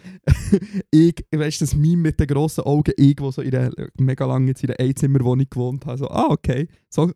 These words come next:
so, so tun also Investoren über mir denken. Voll. <laughs> Ja, voll. Aber es war mega cool gewesen. Nadia Damaso war auch noch gewesen, die man in der Schweiz kennt. Arno Del Curto,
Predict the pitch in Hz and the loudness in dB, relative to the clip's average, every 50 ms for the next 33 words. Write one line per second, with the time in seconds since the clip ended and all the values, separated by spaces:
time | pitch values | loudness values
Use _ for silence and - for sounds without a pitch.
0 | _ - - 202 170 - _ _ - - - 156 170 - 185 170 156 151 156 151 | _ -2 0 0 0 0 _ _ -4 2 2 2 2 4 2 4 4 4 4 2
1 | 160 - 143 147 147 151 - - - 147 143 151 156 139 135 131 143 139 135 139 | 2 -2 0 0 0 -2 -2 -2 -4 -2 -2 0 -2 -2 -4 -4 -6 -6 -4 -4
2 | 147 - 339 - - - 240 214 170 151 - - 202 175 160 - 127 135 135 151 | -2 0 -2 0 0 0 0 0 0 -2 -2 -2 -2 0 0 -2 -2 -4 -4 -4
3 | 143 - - 165 160 131 - - 160 139 - 233 - - - - - - - - | -6 -4 -6 -6 -6 -6 -4 -4 -4 -4 -4 -6 -8 -8 -12 -12 -12 -12 -12 -12
4 | _ - - - - - _ - 220 - - - - - - _ _ - 175 139 | _ -12 -20 -20 -20 -20 _ -20 -12 -4 -4 -4 -4 -6 -20 _ _ -4 -4 -4
5 | _ - - - 135 _ _ _ _ _ - - - - - - - - _ _ | _ -10 -10 -10 -10 _ _ _ _ _ -20 -20 -20 -20 -20 -20 -20 -20 _ _
6 | _ _ _ _ _ _ _ - - 135 135 135 139 139 - - 135 135 127 - | _ _ _ _ _ _ _ -4 -2 0 0 2 0 0 -2 -2 -2 -2 -2 -2
7 | - - 139 139 - 214 240 - - 175 185 208 269 - - - 165 160 208 - | -2 -2 -2 -2 -2 -4 -4 -2 0 -2 0 -2 -4 -6 -4 -4 -4 -4 -4 -6
8 | - - 131 - 135 139 151 - 185 160 - 135 127 127 123 127 139 180 - 196 | -4 -4 -2 0 0 0 0 0 0 0 0 0 0 0 0 0 -2 -2 -2 -2
9 | 180 - - 165 170 175 170 - - 156 151 147 143 143 143 131 120 - - 135 | -4 -2 -2 -2 -2 -2 -4 -2 -4 -4 -2 0 -2 -2 -2 -4 -4 -8 -6 -6
10 | 147 156 - - - - _ _ _ _ - - 135 135 147 156 151 - - _ | -6 -6 -6 -10 -18 -18 _ _ _ _ -4 -2 -2 0 -2 -4 -6 -8 -16 _
11 | _ _ _ - 135 139 151 156 160 147 143 131 123 - - 156 175 190 - _ | _ _ _ -2 0 0 2 0 0 0 0 -2 -2 -2 0 0 0 0 -2 _
12 | - - 170 170 165 165 165 170 | 0 0 2 2 2 0 -2 -6